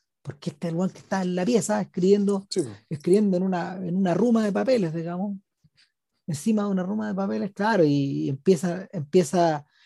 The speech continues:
Speaker 1: el jefe a decir, "Artículo personal, artículo de la oficina, artículo personal",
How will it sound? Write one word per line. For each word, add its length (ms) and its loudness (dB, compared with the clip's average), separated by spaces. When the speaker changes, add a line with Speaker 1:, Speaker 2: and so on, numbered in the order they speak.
Speaker 1:
el 120 0
jefe 300 2
a 40 4
decir, 340 -2
"Artículo 460 2
personal, 580 -2
artículo 400 -2
de 40 4
la 60 2
oficina, 440 -6
artículo 440 0
personal", 280 -6